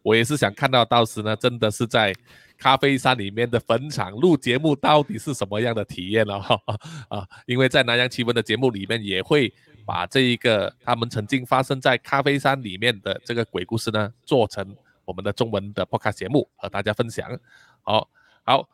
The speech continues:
那么到最后的时候，还有什么，啊，话呢，是 Carl 要跟这些听众们讲的呢？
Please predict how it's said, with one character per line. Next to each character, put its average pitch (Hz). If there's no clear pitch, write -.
那 190
么 190
到 185
最 208
后 190
的 165
时 143
候， 160
还 143
有 156
什 110
么， 123
啊， 95
话 131
呢， 127
是 135
Carl 127
要 117
跟 120
这 117
些 113
听 123
众 110
们 95
讲 -
的 95
呢？ 113